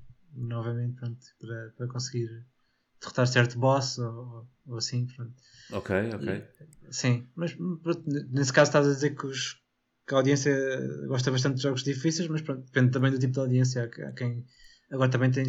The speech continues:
Speaker 1: tem havido muitos jogadores casuais, e, mas pronto, este jogo está bem focado na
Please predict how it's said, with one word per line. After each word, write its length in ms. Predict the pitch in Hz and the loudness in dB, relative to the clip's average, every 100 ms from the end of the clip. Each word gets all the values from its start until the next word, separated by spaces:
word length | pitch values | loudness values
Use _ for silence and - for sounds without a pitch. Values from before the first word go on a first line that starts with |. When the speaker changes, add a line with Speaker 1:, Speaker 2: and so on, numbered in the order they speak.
| 131 | 0
Speaker 1:
tem 220 | 139 135 | -2 -2
havido 200 | 127 127 | 2 4
muitos 180 | 131 127 | 4 4
jogadores 280 | 127 139 131 | 2 0 0
casuais, 600 | 135 120 135 139 143 - | 0 0 0 0 -2 -8
e, 300 | 131 117 113 - _ - - - - | -6 -6 -8 -16 _ -20 -20 -10 4
mas 340 | 123 123 123 | 6 6 4
pronto, 360 | - 127 127 127 | 2 2 2 -2
este 160 | 123 | -2
jogo 100 | 127 | 0
está 100 | 127 | 4
bem 120 | 123 120 | 4 2
focado 400 | - 127 123 120 | 0 2 2 0
na 480 | 117 117 117 120 | -4 -6 -8 -10